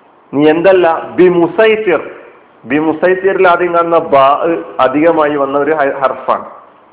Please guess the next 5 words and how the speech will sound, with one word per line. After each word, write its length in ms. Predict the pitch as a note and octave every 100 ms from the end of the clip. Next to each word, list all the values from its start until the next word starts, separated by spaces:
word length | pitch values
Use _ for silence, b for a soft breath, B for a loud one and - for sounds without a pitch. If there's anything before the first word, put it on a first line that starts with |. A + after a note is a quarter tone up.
| _ _ _ _ _ _ _ _ _ _ _ _ _ _ _ _ _ _ _ _ _ _ _ _ _ _ _ _ _ _ _ _ -
മുസൈത്തിർ 960 | F#3+ G3+ - B3 C4 B3+ B3+ C4 - -
അല്ലെങ്കിൽ 280 | F3 F#3+ G3
മുസൈത്തിർ 920 | F3 E3 - F#3 F#3 F#3 E3+ C3+ - - - _ _ _ _ _ _ _ _ _ _ _ _ _ _ -
പാരായണം 560 | C#3+ D#3 E3+ F3 F3+ F3+
വിശദീകരിച്ചപ്പോൾ 1300 | - D3+ E3+ E3+ D#3+ F3 - E3+ F3 F#3 G3 -